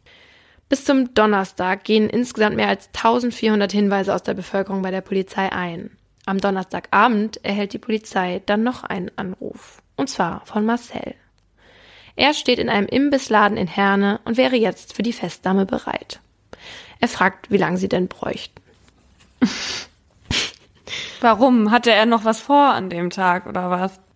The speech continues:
Speaker 1: Vielleicht wollte er noch was aufessen. <laughs> Weiß ich nicht. Als die Beamten eintreffen, lässt Marcel sich ruhig abführen.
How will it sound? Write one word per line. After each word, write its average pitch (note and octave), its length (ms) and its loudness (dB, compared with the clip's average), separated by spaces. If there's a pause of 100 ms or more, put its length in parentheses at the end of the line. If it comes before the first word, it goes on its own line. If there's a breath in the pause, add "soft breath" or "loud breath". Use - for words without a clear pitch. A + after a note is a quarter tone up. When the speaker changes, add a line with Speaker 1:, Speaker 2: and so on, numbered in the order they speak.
(120)
Speaker 1:
Vielleicht G#3+ 300 0
wollte G#3 240 0
er G3+ 100 2
noch G3+ 160 0
was G3 200 -6
aufessen. A3 640 -6 (100)
<laughs> - 160 -18
Weiß - 520 -2 (100)
ich - 160 -16
nicht. - 200 -12 (600)
Als G#3+ 180 -2
die A3+ 80 -2
Beamten A3 340 0
eintreffen, B3 520 0
lässt A3 180 0
Marcel G#3 340 0
sich G3 180 -14
ruhig G3+ 320 -4
abführen. - 600 -10